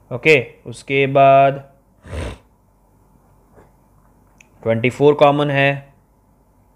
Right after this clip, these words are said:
then after थर्टी सिक्स कॉमन है, क्लियर? चलो, उसके बाद आपको कॉमन देखना है तो फ़ोर्टी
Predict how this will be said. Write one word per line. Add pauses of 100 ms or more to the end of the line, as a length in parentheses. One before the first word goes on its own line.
(1200)
then
after (1000)
थर्टी
सिक्स
कॉमन
है, (1080)
क्लियर? (500)
चलो,
उसके
बाद (120)
आपको
कॉमन
देखना
है (1600)
तो
फ़ोर्टी